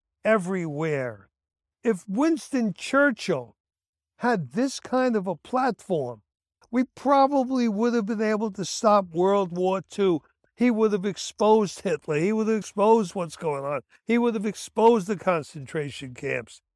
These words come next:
It's not that we didn't know it. We didn't have a leader. All we had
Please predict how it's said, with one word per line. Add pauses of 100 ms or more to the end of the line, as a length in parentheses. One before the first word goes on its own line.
(300)
It's
not
that
we
didn't
know
it. (560)
We
didn't
have
a
leader. (1800)
All
we
had